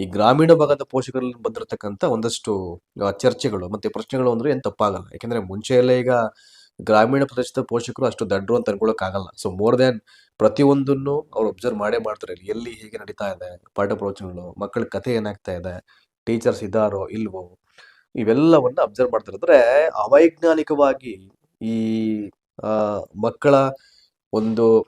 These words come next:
ಎಜುಕೇಷನ್‌ಗೆ ಪೂರಕವಾಗಿ ಏನ್ ಮಾಡ್ಬೇಕು ಅದನ್ನ ವೈಜ್ಞಾನಿಕವಾಗಿ ಮಾಡ್ದನೆ ಒಂದು ಟೀಚರ್ ರಿಕ್ರೂಟ್ಮೆಂಟ್ ಆಗಿರ್ಬೋದು, ಟೀಚರ್ ಟ್ರಾನ್ಸ್‌ಫರ್ ಆಗಿರ್ಬೋದು, ಇವೆಲ್ಲ ಅನ್‌ಸೈಂಟಿಫಿಕ್ ಆಗಿ ಮಾಡ್ತು ಅಂದ್ರೆ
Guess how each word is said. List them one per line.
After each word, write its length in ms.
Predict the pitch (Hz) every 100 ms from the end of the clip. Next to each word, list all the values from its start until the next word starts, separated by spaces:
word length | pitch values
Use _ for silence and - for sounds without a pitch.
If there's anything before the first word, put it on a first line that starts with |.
| -
ಎಜುಕೇಷನ್‌ಗೆ 680 | 101 131 147 147 156 139 139
ಪೂರಕವಾಗಿ 600 | - 131 131 135 123 117
ಏನ್ 120 | 117
ಮಾಡ್ಬೇಕು 480 | 117 113 107 - 104
ಅದನ್ನ 200 | 107 113 117 -
ವೈಜ್ಞಾನಿಕವಾಗಿ 720 | 104 117 131 139 139 135 123
ಮಾಡ್ದನೆ 560 | 117 104 113 104 90 90
ಒಂದು 260 | - 92 95
ಟೀಚರ್ 300 | 95 110 120
ರಿಕ್ರೂಟ್ಮೆಂಟ್ 460 | 113 113 113 110 110
ಆಗಿರ್ಬೋದು, 460 | 104 101 101 101
ಟೀಚರ್ 360 | 95 110 113 104
ಟ್ರಾನ್ಸ್‌ಫರ್ 340 | 101 98 -
ಆಗಿರ್ಬೋದು, 520 | 107 101 92 95 95 -
ಇವೆಲ್ಲ 260 | 113 131
ಅನ್‌ಸೈಂಟಿಫಿಕ್ 760 | 139 110 143 160 156 143 135 135
ಆಗಿ 160 | 127 117
ಮಾಡ್ತು 300 | 107 - 98
ಅಂದ್ರೆ 500 | 95 123 - -